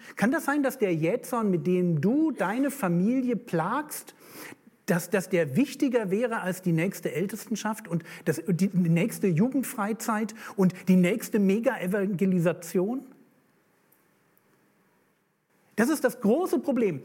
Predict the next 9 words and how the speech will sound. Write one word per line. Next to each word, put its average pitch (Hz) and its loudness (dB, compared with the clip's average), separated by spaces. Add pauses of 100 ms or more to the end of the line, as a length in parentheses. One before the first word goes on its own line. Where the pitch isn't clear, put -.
(120)
Hint-, 330 0
du 202 2
schaust 349 -2
nicht 269 0
hinter 311 0
die 226 -2
Fassade 208 -2
von 190 -2
Machern. 165 -6